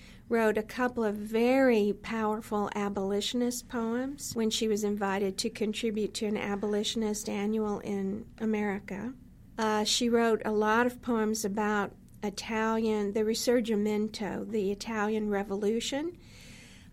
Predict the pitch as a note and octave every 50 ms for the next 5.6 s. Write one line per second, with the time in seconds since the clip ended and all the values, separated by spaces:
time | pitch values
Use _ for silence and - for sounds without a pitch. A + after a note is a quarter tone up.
0 | - - A#3 A3 G#3 G#3 G#3+ G#3+ G#3 G#3+ G#3+ G#3+ G#3 A3+ A3 G#3+ G#3 G3+ G3+ -
1 | - - A3 G#3+ G#3+ G#3+ G#3+ G#3+ G#3+ G#3 G#3 G#3+ - - G#3+ G#3 G#3 G#3 G#3 A3
2 | A3+ A#3 A3 - G#3 G#3 - - A#3+ G#3+ G#3+ G#3+ - G#3+ G3+ G3 G3+ F#3+ - -
3 | G#3+ G#3+ G3+ G#3+ G#3+ - - A#3+ B3+ B3+ B3 A3+ G#3 F#3+ F3+ E3+ - - - -
4 | - - - - - - - G3+ G#3+ G3+ - G#3 G#3+ G#3 G#3 G#3+ A3 A3 - -
5 | G#3+ G#3 G#3 - - - F#3+ G#3 G3+ G#3 G3+ -